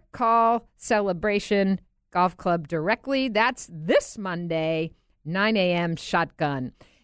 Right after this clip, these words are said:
And, um, let's see. Also, you can still get your Big Summer Golf card, Florida's number one golf privilege card for the past twenty-two years, now in Orlando.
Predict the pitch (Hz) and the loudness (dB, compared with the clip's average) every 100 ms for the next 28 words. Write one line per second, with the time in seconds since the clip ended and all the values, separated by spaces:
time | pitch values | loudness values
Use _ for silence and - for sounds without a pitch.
0 | _ 196 185 185 185 - 180 180 180 175 | _ -4 0 0 0 -2 0 2 4 4
1 | 170 165 160 156 - - _ _ 214 208 | 4 2 0 -6 -10 -20 _ _ -4 -4
2 | - 208 208 170 147 233 359 - 220 180 | -4 2 2 2 -2 2 2 2 0 0
3 | 254 240 220 180 - 427 415 302 440 135 | 0 -2 -2 -4 -2 2 4 4 0 _
4 | 190 190 180 165 190 165 160 - 143 151 | -2 -2 -2 -2 2 2 0 -4 -10 0
5 | 180 175 170 160 _ - 190 175 165 147 | 0 2 -2 -10 _ -2 0 0 -4 -2
6 | 160 165 - 269 269 247 294 302 285 277 | -2 -2 0 2 2 0 0 0 0 -2
7 | 330 339 311 302 254 294 285 - 302 285 | 0 2 2 0 0 0 0 0 -4 -2
8 | 277 311 453 - - 320 302 - 262 247 | -2 -2 -4 -8 -2 2 2 0 -4 0
9 | 240 233 269 247 240 254 247 254 277 - | 0 0 -2 -2 -2 -4 2 2 0 -6
10 | _ _ - 247 269 269 269 294 330 - | _ _ -4 0 2 4 4 2 0 -4
11 | 233 233 226 240 269 - - 208 208 220 | 0 2 2 2 0 -4 0 4 6 4
12 | 247 - 208 220 277 370 196 139 117 | 2 -4 -2 0 0 2 0 0 -6